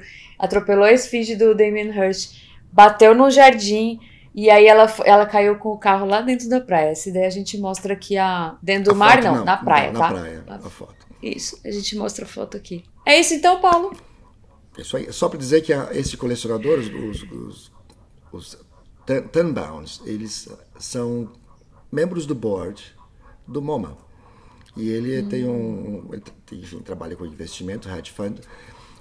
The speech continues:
Speaker 2: e ele é um dos membros do board, e ele é um, tem uma fortuna de três a quatro bilhões de dólares. Então, uma estátua de três milhões tava no seguro ou não doeu tanto, enfim. Mas ela foi,
Speaker 1: Tomara.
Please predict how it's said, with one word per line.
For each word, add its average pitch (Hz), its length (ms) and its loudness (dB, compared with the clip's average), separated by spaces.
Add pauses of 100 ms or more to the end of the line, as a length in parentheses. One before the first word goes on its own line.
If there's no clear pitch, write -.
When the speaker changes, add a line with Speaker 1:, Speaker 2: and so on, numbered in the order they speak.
(120)
Speaker 2:
e 104 100 -12
ele 90 100 -8
é 95 40 -6
um 98 40 -8
dos 110 120 -18
membros 87 240 -16
do 151 80 -14
board, 143 340 -4
e 135 100 -10
ele 127 240 -8
é 120 60 -2
um, 110 480 -10
tem 104 100 -12
uma 92 60 -10
fortuna 95 400 -16
de 85 140 -18 (1120)
três 87 320 -12
a 82 40 -18
quatro 82 420 -18
bilhões 78 840 -18
de 87 140 -18
dólares. - 520 -20
Então, 98 320 -18 (440)
uma 151 100 -10
estátua 104 300 -12
de 90 80 -14
três 92 240 -14
milhões 90 640 -12 (920)
tava 151 200 -6
no 135 80 -4
seguro 101 720 -10
ou 95 280 -12 (160)
não 107 200 -10
doeu 98 240 -10
tanto, - 360 -18 (300)
enfim. - 300 -16 (500)
Mas 120 140 -10
ela 135 160 -6
foi, 113 180 -8
Speaker 1:
Tomara. 151 460 -10